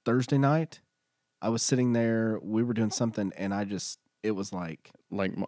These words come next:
Speaker 2: like a mic feedback.
Speaker 1: Yes.
Speaker 2: Yeah.
Speaker 1: Yeah, and I was, I was like,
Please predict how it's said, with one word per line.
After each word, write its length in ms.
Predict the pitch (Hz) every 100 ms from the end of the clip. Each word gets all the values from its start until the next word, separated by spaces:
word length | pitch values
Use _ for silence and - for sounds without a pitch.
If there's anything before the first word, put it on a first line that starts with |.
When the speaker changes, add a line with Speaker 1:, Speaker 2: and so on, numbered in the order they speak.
| -
Speaker 2:
like 180 | 101 98
a 40 |
mic 320 | 92 98 104
feedback. 680 | - 107 95 82 85 - -
Speaker 1:
Yes. 380 | 127 120 - - 92
Speaker 2:
Yeah. 140 | 85 - _
Speaker 1:
Yeah, 220 | - 120 - -
and 120 | 113
I 60 | 113
was, 220 | 110 113
I 120 | 92 95
was 100 | 98
like, 140 | 87